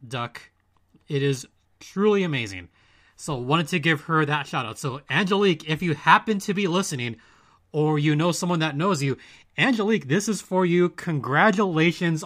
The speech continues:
on being the twenty-first Duck. And I sincerely hope that I see you either at a Ducks game or out on the race course. I hope I run into you on another half marathon. So thank you for everything you do.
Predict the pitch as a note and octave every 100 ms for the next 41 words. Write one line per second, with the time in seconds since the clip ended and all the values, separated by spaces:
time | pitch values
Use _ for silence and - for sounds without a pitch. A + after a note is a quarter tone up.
0 | - C3 C3+ B2+ D#3+ C3+ - - D3+ F#3
1 | F#3 E3 E3+ E3 C#3 D3+ D3 - - -
2 | _ _ - C3+ C#3+ D#3 D3+ D3+ C3 F#3+
3 | F#3+ F3 E3 D#3+ - C#3 C#3+ - D3 C#3+
4 | D3 - D3+ C#3+ B2 A2+ G2 D#3 - F#3
5 | F3 E3+ - - _ _ _ D3+ D3+ D3
6 | - - C#3 D#3 F#3 A3+ G#3 G3+ B3 -
7 | C#3+ - A#2+ E3 F#3 F3+ F3 G3 F#3+ D#3+
8 | D3 C#3 _ _ _ _ _ _ - C#3+
9 | C3 C#3 D#3+ E3 E3+ F3+ G3 C#3 G2 F2+
10 | _ _ _ _ - D#3 C#3 C3+ F3 E3+
11 | F3+ D#3 D#3 D3 D#3+ D3+ D3+ D3 A#2+ A2+
12 | F3 F3